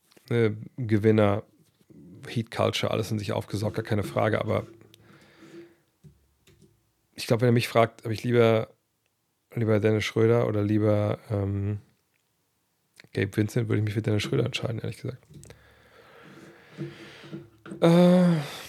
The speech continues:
für welche Franchise wäre Dilo interessant?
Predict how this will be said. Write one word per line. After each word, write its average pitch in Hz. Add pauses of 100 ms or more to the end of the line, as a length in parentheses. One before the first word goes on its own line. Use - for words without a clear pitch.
(2750)
für -
welche 135
Franchise 143
wäre 117
Dilo 123
interessant? 101